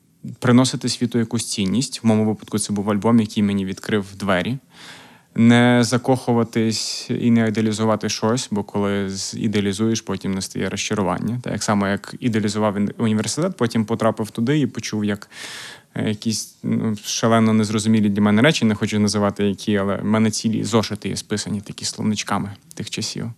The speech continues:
Ну, то для мене було велике розчарування, я не хотів там вчитися, я бунтував. Мене вигнало з університету на першому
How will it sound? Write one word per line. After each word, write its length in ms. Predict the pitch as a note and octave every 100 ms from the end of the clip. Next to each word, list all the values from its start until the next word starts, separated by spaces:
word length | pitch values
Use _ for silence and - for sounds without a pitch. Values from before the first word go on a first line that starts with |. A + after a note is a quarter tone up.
| _ - - - - - - _ -
Ну, 260 | A#2 A#2+
то 120 | A2 A2+
для 120 | A#2
мене 180 | A#2 A2+
було 140 | A#2
велике 260 | A#2 A2+ A#2+
розчарування, 540 | A#2 - C3 D#3 G#2+
я 60 | F#2+
не 80 |
хотів 240 | F#2 - G#2
там 140 | A2
вчитися, 360 | G#2+ A#2 F#2 F#2+
я 60 |
бунтував. 440 | G2 G2+ A2+ B2 F#2+
Мене 200 | G2+ G2
вигнало 420 | A#2 C3 G2+ F#2
з 100 | -
університету 540 | G2 - - - -
на 100 | G2
першому 520 | F#2 A2+ - A2 -